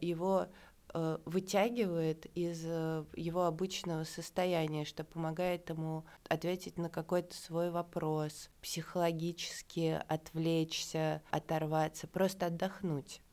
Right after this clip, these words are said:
И это очень важно. У меня иногда возникает ощущение, что, может быть, вот в данный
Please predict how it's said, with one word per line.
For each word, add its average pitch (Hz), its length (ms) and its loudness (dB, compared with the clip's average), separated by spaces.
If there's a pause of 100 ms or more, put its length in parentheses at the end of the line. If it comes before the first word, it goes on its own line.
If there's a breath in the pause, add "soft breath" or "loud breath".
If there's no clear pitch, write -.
(420 loud breath)
И 160 400 2
это 160 240 0
очень 185 460 -2
важно. 208 560 2 (240 loud breath)
У 185 80 0
меня 190 320 6
иногда 190 420 4
возникает 190 1040 2
ощущение, 240 720 0
что, 185 160 -6
может 190 440 0
быть, 175 420 -6
вот 175 240 -4
в - 200 -14
данный 165 600 6